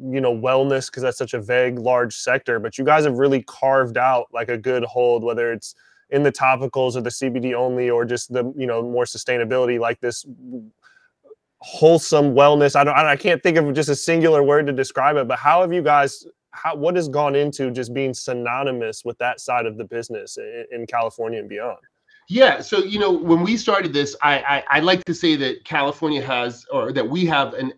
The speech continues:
Speaker 2: expanded definition of wellness. And I'll remind everybody that even right now, we go to dispensaries that by definition are putting out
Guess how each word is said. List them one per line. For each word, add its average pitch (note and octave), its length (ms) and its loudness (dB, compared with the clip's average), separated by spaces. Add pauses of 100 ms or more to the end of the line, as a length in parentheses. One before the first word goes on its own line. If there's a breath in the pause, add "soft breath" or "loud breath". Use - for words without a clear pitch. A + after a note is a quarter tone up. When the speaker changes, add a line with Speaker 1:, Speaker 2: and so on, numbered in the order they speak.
Speaker 2:
expanded D3 760 -2
definition C3 560 -6
of A2 100 -8
wellness. G#2 440 -6 (240 soft breath)
And C3+ 120 -6
I'll C3 140 -2
remind D3+ 580 0
everybody B2+ 440 -2
that C3+ 200 -8
even A3+ 300 -2
right G#3+ 320 -2
now, F#3+ 300 -2
we C#3+ 180 -4
go E3 160 2
to D3 100 0
dispensaries C3+ 920 -2 (180)
that A2+ 220 -4
by E3 220 2
definition F3+ 920 -2 (300)
are C3+ 160 -4
putting D#3+ 300 2
out C3+ 340 0